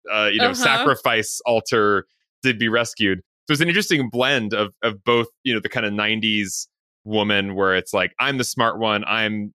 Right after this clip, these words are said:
Speaker 1: you know, y-, you'll all be lost without me." And yet also she kinda gets to do the classical Hol-, old Hollywood thing all in the same movie, uh, which is,
Speaker 2: Mm-hmm.
Speaker 1: it's a rare combo. You don't usually, usually it'd be, you know, today, once again, we might swing all the way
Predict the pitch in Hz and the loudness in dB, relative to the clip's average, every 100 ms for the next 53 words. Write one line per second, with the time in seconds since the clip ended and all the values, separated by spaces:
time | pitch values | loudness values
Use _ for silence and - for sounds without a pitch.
0 | _ 123 95 90 _ 113 113 120 117 107 | _ -2 -2 -4 _ -10 0 0 2 0
1 | 117 117 110 107 98 104 101 95 _ _ | 0 0 0 -2 0 -2 -4 -6 _ _
2 | _ - 131 127 127 120 123 123 - 113 | _ -4 0 2 2 0 0 -2 -2 -4
3 | 127 113 107 110 - 104 104 104 101 90 | -2 -2 -2 -4 -6 -8 -4 -4 -6 -2
4 | 95 - - 110 98 101 98 95 101 98 | -4 -4 -4 -4 -4 -8 -8 -4 -4 -4
5 | _ 120 107 113 110 101 - 95 95 104 | _ -2 2 2 2 0 -2 -4 0 0
6 | 104 92 107 92 90 92 71 69 - _ | 0 -2 -2 -2 -4 -8 -8 -16 -20 _
7 | _ - 90 135 214 226 202 175 156 123 | _ -4 -2 0 0 0 0 -2 -4 -2
8 | 104 104 104 101 92 - _ - 101 87 | 0 2 2 2 0 -4 _ -4 -2 -2
9 | 78 90 78 101 101 101 90 123 131 143 | -4 -6 -6 -8 -8 -6 -6 0 0 4
10 | 131 101 110 101 - _ _ 110 - 113 | 2 2 0 -2 -4 _ _ -8 -8 -2
11 | 143 151 120 110 110 127 117 104 101 104 | 0 2 0 -2 -2 0 0 0 -2 -2
12 | - _ _ _ _ _ - 131 113 110 | -6 _ _ _ _ _ -8 -2 0 0
13 | 107 107 104 | 2 2 2